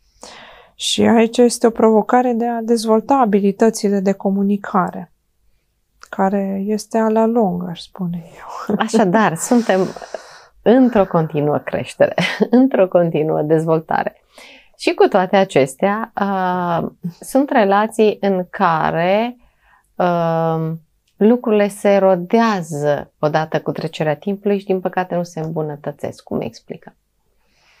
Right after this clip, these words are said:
Speaker 1: Depinde foarte mult care sunt cauzele aici. Acum, sigur că noi facem ceea ce ține de noi,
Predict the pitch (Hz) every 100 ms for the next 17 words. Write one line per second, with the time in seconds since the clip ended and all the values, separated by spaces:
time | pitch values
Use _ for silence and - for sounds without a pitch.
0 | _ _ _ _ 269 247 254 247 226 254
1 | 214 226 226 226 - 208 202 190 - 196
2 | - 185 185 170 170 180 170 175 170 170
3 | 175 - - _ _ _ _ _ _ _
4 | _ _ _ _ _ - 254 - 220 214
5 | 208 202 190 - - - - - - _
6 | - 247 214 214 - 214 202 196 196 226
7 | 220 - 226 226 214 202 208 - 196 -
8 | 208 208 202 202 190 170 180